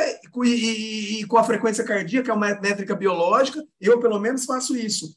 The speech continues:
E quando você consegue que um atleta amador, além da percepção de esforço, que é a métrica central, ele consiga também fazer uma analogia com a velocidade que ele tá, ou com a potência que ele tá e com quanto o coração tá batendo, esse é o sonho de consumo que talvez evite o cara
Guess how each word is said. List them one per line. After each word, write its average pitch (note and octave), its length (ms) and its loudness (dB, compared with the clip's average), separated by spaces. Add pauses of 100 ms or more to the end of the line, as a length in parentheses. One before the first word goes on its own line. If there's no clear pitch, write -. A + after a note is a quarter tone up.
(300)
E D#3 80 -18
quando B3+ 240 4
você D#4 160 -4
consegue A#3+ 420 0
que A3 120 -6
um G#3+ 60 2
atleta G3+ 420 2
amador, E3+ 600 0 (220)
além F#3 360 4
da A#3 120 2
percepção G3+ 540 -2
de F3+ 60 -12
esforço, E3+ 440 -8
que E3+ 80 -4
é E3+ 40 0
a E3+ 60 0
métrica E3+ 420 -2
central, E3+ 680 2 (140)
ele G#3+ 160 -4
consiga C4 580 2
também A3+ 300 0
fazer G#3 220 0
uma G3+ 140 2
analogia F#3 640 0
com F3+ 100 -8
a E3+ 60 -6
velocidade F3 680 -2
que - 80 -2
ele G3+ 140 2
tá, F#3+ 260 0
ou F#3+ 100 -4
com - 80 -6
a F3 80 -4
potência A#3 520 -4
que A#3+ 80 -2
ele G#3 120 2
tá G3 220 0
e F#3+ 100 -2
com F3+ 100 -18
quanto A3+ 240 0
o - 40 -14
coração F3+ 460 0
tá F3 120 -2
batendo, F#3+ 400 -2 (280)
esse A#3 220 2
é B3 40 4
o B3 60 2
sonho A#3+ 240 2
de A3+ 60 -4
consumo A3 480 -2
que - 120 -6
talvez G3 440 0
evite G3+ 300 0
o F3+ 60 -4
cara F3+ 400 2